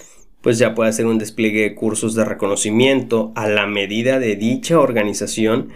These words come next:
y evaluar meses después del mismo a los líderes con la apreciación de sus colaboradores sobre su desempeño en este ámbito, ¿no?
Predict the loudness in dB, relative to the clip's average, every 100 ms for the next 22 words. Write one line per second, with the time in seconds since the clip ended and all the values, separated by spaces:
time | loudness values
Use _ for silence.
0 | -20 -20 -10 2 4 4 2 4 2 2
1 | 2 0 -2 -4 -6 -4 -4 -2 2 4
2 | 4 4 2 2 2 0 2 4 4 2
3 | 0 0 -2 -2 -2 2 0 2 2 2
4 | -2 -6 -8 -4 0 4 4 4 4 2
5 | 2 0 -2 -2 -2 0 -4 -2 -2 0
6 | 0 0 -2 -4 -4 -6 -6 -4 -2 0
7 | 0 -4 -10 -12 -10 -10